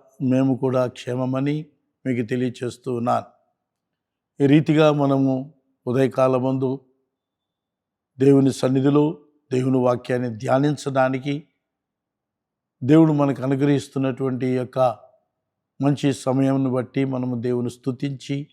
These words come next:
గణపరచవలసిన వారమై ఉన్నాం. చిన్న ప్రార్థన చేసి దేవుని వాక్యంలోనికి వెళదాం.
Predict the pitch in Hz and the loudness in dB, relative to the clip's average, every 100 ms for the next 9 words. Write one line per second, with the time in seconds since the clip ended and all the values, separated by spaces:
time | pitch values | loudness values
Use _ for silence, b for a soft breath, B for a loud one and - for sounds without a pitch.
0 | _ _ _ _ 131 135 120 131 113 131 | _ _ _ _ -4 -2 -2 -4 -4 -6
1 | 123 117 127 120 120 120 123 117 117 117 | -6 -6 -8 -4 -4 -4 -6 -4 -2 -2
2 | 98 - _ _ _ _ _ _ _ _ | -4 -14 _ _ _ _ _ _ _ _
3 | _ - 151 147 135 131 123 131 123 - | _ -2 2 2 2 0 0 -4 -6 -6
4 | 120 - 151 160 - _ _ _ _ 127 | -6 -6 -8 -8 -16 _ _ _ _ 0
5 | 131 127 127 123 120 - 120 123 120 110 | 2 2 2 0 -2 -6 -6 -4 -6 -6
6 | 117 113 120 | -6 -4 -2